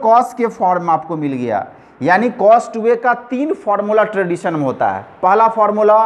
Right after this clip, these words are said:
cos स्क्वायर A minus sin square A, दूसरा formula वन minus two sin square A, तीसरा फॉर्मूला टू cos स्क्वायर A माइनस वन।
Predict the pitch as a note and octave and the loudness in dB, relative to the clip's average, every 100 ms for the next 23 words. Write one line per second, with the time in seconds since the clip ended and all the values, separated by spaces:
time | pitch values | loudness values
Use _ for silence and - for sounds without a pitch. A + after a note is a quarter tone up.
0 | G#3+ - - - _ - G3 A3 A3 G3+ | 0 -12 -20 -20 _ 0 0 2 -2 -4
1 | A3 G#3 G#3 G#3 G3 G3 F#3+ F#3+ G#3 G3 | 0 2 2 0 -2 -4 -4 -2 -2 -4
2 | - G3+ G3 G3 G3 - - - - C3 | -4 0 2 2 0 -6 -20 -20 -8 0
3 | F3 F#3+ A3+ A3 A3 G#3+ G#3+ A3 A3 A3+ | 2 2 4 2 4 2 2 0 2 4
4 | A3 - - _ A#2 B2 F3 A3 A3 A3 | 2 -6 -20 _ -8 -2 0 0 -2 -2
5 | G#3+ A3 A3+ G#3+ G#3 G3 G3+ - G3+ F#3 | -4 -2 -4 0 0 0 -4 -2 0 2
6 | F#3+ F#3+ F#3+ - - - F#3+ G3 A#3+ A#3+ | 2 0 -2 -16 -20 -6 -2 0 2 2
7 | A#3 G#3+ G#3+ G#3+ G#3+ A3 G#3+ - - - | 2 0 2 0 2 2 -2 -10 -20 -8
8 | A#3+ B3 G3+ G3 G3 F3+ - F#3 F3 F3+ | -6 -2 2 2 0 -6 -2 0 0 0
9 | E3+ F3+ A3+ C#4+ - - - A#2+ A#2 G2+ | 0 -2 -2 -6 -10 -20 -10 -4 -2 -4